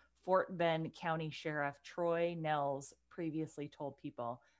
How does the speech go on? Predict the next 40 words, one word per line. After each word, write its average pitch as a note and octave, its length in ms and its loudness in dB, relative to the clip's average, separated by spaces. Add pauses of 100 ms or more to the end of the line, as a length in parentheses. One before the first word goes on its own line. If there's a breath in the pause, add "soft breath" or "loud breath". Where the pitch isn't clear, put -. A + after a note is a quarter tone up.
This F#3+ 140 -10
is E3 100 -4
on D3 80 2
People C#3+ 260 -8
magazine, C3+ 460 -6
<laughs> - 0 -
by D3 140 6
the G3 140 12
way. G3 500 6 (400 loud breath)
Good C#4 180 12
source F#3+ 260 10
for F#3+ 160 12
all F#3 220 12
good E3 240 6
things. E3 240 4 (380 loud breath)
Um, F#3 400 8 (420 soft breath)
but G#3+ 420 10
she G#3+ 360 -2
didn't A#3+ 340 6
shoot - 300 0
Jason. D#3 480 2
Instead, A3 680 2
Sheets - 400 -6
chased - 520 0 (100)
her C#4+ 120 0
daughters, A3+ 680 2
Madison, F#3 680 2
seventeen, A#3+ 640 2
and F3+ 160 2
Taylor, C4+ 400 8
twenty-two, C4 960 8 (520 soft breath)
into F#4+ 360 4
the F4+ 80 2
street, F4+ 480 0
killing G4 460 0
them F#3 200 6
before B3 380 2
authorities A3+ 580 0
arrived D#3+ 360 4
and F3 120 -6